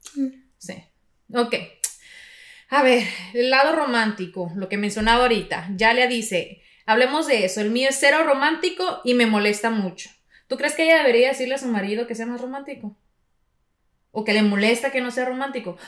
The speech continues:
Speaker 2: Porque en esos detalles siento yo que la relación es donde
Speaker 1: Pero es que, a ver.
Speaker 2: Me quiero escuchar.
Speaker 1: A ver.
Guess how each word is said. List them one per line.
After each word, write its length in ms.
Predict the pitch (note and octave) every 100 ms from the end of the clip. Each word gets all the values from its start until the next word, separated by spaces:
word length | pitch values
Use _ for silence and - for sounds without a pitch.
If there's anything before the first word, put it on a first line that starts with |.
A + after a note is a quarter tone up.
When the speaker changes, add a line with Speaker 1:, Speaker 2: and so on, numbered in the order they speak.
| -
Speaker 2:
Porque 360 | C4 C4+ C4+ C4+
en 80 | C#4
esos 200 | E4 G#4
detalles 520 | F#4+ - F#4+ G#4 B4+ A#4+ - _ _ _ _ _
siento 320 | - C4 B3+
yo 200 | D4+ D4+
que 80 | E4
la 100 | D#4+
relación 520 | D4 G#3+ F#3+ A#3 C#4 D4 -
es 160 | A3+ G#3+
donde 560 | B3+ C4 A#3+ G3+ E3
Speaker 1:
Pero 160 | F#3+ G#3+
es 140 | G#3+
que, 320 | - A#3 G#3+ -
a 80 | C#3
ver. 340 | C#3 A#2+ G#2+ - _ _ _ _ _ F#3+ _ -
Speaker 2:
Me 140 | G3+ F#3+
quiero 120 | A#3
escuchar. 360 | A#3 - - _ _ _ _ C3
Speaker 1:
A 100 | B2
ver. 400 | A#2 G#2+ -